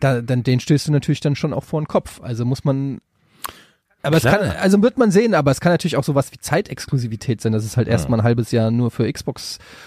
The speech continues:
Speaker 1: und P C kommt und dann erst oder so, ja.
Speaker 2: Also ich
Speaker 1: Aber ob sich's rechnet, also sieben Komma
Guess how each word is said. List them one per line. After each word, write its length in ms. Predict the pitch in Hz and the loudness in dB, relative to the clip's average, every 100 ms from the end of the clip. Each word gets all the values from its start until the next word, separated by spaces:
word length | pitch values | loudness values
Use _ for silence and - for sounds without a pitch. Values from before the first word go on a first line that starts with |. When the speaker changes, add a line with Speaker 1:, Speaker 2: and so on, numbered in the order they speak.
| - | -14
Speaker 1:
und 120 | 131 - | -8 -4
P 140 | 120 | -4
C 220 | - 151 | -2 -4
kommt 260 | - 135 113 | 0 -2 -2
und 140 | 107 | -2
dann 120 | 123 | -2
erst 400 | 190 113 - - | -2 -4 -6 -10
oder 200 | - 110 | -12 -12
so, 120 | 151 - 139 | -12 -14 -12
ja. 120 | 185 - | -14 -14
Speaker 2:
Also 180 | - 82 | -10 -8
ich 220 | 80 - - | -10 -12 -6
Speaker 1:
Aber 180 | 131 160 | 0 0
ob 80 | 147 | 0
sich's 220 | 202 165 | -2 0
rechnet, 340 | 190 220 190 | -2 0 0
also 180 | 156 139 | 0 0
sieben 260 | 131 196 196 | 0 -2 0
Komma 440 | 180 170 165 | 0 0 -2